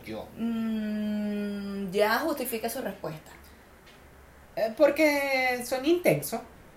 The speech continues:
Speaker 1: en algunas ocasiones.
Speaker 2: Ok.
Speaker 1: Cruzan el límite de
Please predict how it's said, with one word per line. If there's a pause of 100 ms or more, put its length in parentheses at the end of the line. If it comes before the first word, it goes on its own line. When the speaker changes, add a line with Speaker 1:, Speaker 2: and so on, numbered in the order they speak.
(160)
Speaker 1:
en
algunas
ocasiones. (640)
Speaker 2:
Ok.
Speaker 1:
Cruzan
el
límite
de